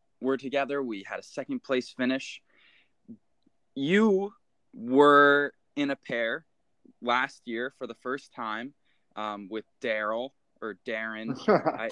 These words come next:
Speaker 1: I, I, I don't know. You, I don't know what his name is. I,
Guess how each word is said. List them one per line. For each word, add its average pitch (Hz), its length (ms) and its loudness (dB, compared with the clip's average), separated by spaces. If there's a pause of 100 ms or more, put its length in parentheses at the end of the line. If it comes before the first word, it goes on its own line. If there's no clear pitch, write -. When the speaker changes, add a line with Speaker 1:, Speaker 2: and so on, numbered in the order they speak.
(140)
Speaker 1:
I, 127 160 -2 (100)
I, 151 140 4 (120)
I 160 140 -4
don't 175 160 -6
know. 165 340 -4
You, 143 220 -8
I 143 120 -2
don't 156 160 -8
know 151 400 -6
what 139 140 -6
his 147 280 -14 (680)
name 139 340 -4
is. 139 440 -6
I, 120 200 -6